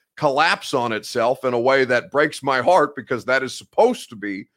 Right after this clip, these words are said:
the cream of the crop in this particular sport. It has not been this year. You've seen the best team in the sport come from the Western, uh, what is it? The Western Athletic Con-, it's not the Western Athletic Conference. I always forget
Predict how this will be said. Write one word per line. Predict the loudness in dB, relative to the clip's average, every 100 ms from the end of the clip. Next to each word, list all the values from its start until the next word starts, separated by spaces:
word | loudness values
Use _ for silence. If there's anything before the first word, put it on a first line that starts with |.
| _ _ -16
the |
cream | -4 -2 -2
of | -4
the | -6
crop | 2 4 4 0
in | -6 -2 2
this | 2 2
particular | -12 -6 -6 -6 -10
sport. | -12 -10 -10 -10 _ _
It | -18 -8
has | -4 -2
not | 0 -2 -2
been | -4
this | -2 -4 -4
year. | -4 -4 _ _ -2
You've | -2 0
seen | 2 4 2 -2
the | -6
best | 2 2 2 -2
team | -2 -2 -4 -2
in | 0
the | 0
sport | -4 -4 -2 -2 -6 _ _ 0
come | 0 0
from | 0
the | 0
Western, | 2 0 0 0 0 -2 _ _ -2
uh, | 0 2
what | 2
is | 0
it? | -4
The | -4
Western | 0 0 0 -2
Athletic | -2 -2 0 0 0
Con-, | -2 -2
it's | -8 -6
not | -4
the | -2
Western | -4 -4 -6
Athletic | -6 -4 -6 -6
Conference. | -10 -10
I | -6 -4
always | -4
forget | -6 0 0 0